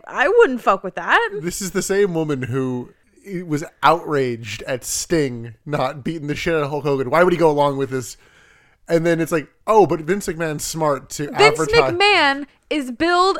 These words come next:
Speaker 1: as a man with no morals. Obviously, he's gonna do that, and I kind of understand why. Sting is trying to be billed to us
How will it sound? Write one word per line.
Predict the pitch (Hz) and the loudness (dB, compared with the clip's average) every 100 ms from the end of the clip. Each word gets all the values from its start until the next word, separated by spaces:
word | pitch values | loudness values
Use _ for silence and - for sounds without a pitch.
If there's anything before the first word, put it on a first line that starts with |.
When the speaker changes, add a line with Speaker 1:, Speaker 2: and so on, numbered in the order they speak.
| - | 4
Speaker 1:
as | 294 311 | 4 4
a | |
man | 311 233 233 240 | 2 2 2 2
with | 262 | -2
no | 262 233 233 | 0 2 2
morals. | 226 214 196 131 - _ | 2 0 0 -2 -8 _
Obviously, | 247 285 247 277 254 - 220 220 | 6 6 6 2 2 0 -4 -2
he's | 202 | -4
gonna | 214 190 | -6 -6
do | 175 170 | -6 0
that, | 196 226 | 2 2
and | 254 | 2
I | 269 | -2
kind | 269 302 | 0 0
of | 285 | 0
understand | 262 285 - 214 220 | 0 -2 -2 -2 -2
why. | 262 285 202 - _ | 2 2 2 -6 _
Sting | - - 349 392 | -16 -2 0 0
is | 392 | -2
trying | - 320 302 | 0 0 2
to | 302 | 0
be | 285 | -2
billed | 226 262 262 | 2 2 2
to | |
us | 269 | -2